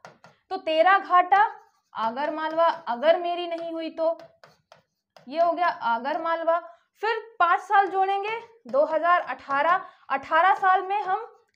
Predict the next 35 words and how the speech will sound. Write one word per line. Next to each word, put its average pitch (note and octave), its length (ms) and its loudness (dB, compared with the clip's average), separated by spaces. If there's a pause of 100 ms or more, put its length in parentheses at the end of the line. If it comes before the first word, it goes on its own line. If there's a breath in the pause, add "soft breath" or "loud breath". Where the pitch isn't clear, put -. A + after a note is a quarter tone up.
(100)
कबाड़ी D#4 400 2
की F#4 120 -4
तरह F#4 260 2
घूम E4 260 -8
रहे F4+ 180 2
हैं। F#4 220 -6 (640)
ठीक E4 120 -10
है, A4 160 -8 (440)
हम D#4 120 -6
नहीं, E4 220 -6
मतलब D#4+ 260 -2
हम G3 120 -6
किसी - 220 -8
और C#4 160 -2
की C#4 100 -10
बात A3 240 -4
कर - 60 -18
रहे - 80 -18
हैं, - 80 -20
तो C#4+ 80 -4
कबाड़ी D4 360 0
की F4+ 100 -8
तरह F4 200 2
जो D#4 140 0
भी E4+ 140 -6
घूम D#4 220 -4
रहा D#4 100 4
होगा D4+ 160 0
उसकी F4+ 240 -10
बात D4 220 -2
करें। D#4+ 180 -2
दो D#4+ 80 2
हज़ार D#4+ 200 0
अठारह D#4 300 -4
में F#4 160 -8